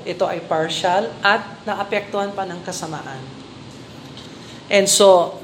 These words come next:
very important <clears throat> na tandaan natin, ang pagtatanggi sa tao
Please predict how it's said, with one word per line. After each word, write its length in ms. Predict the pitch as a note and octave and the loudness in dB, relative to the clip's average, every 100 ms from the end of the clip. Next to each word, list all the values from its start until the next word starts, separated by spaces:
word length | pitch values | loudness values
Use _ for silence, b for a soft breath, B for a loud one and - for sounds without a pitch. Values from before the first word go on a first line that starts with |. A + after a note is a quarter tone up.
| E3 | 6
very 400 | G#3 A#3 B3 A#3 | 10 10 8 4
important 640 | A3+ A3 G#3 G#3+ G#3+ G#3 - - - - | 2 2 2 2 -2 -2 -10 -20 -20 -16
<clears throat> 1040 | G3+ F#3+ E3+ C#3 - - - - - - F#3+ | -12 -10 -8 -8 -8 -10 -20 -20 -20 -6 -2
na 80 | |
tandaan 480 | G3 G#3+ G#3+ F#3+ G3+ | 2 4 4 4 2
natin, 480 | G3 G3 F3 F3 E3+ - - - - - | 2 2 0 -2 -6 -10 -14 -18 -18 -4
ang 160 | F#3+ | -2
pagtatanggi 640 | G3 G#3 - A3 G#3+ G#3+ B3 | 2 2 2 2 2 0 0
sa 160 | C#4+ | 2
tao 480 | C#4 C4+ - F#3+ F#3 | 6 6 6 6 2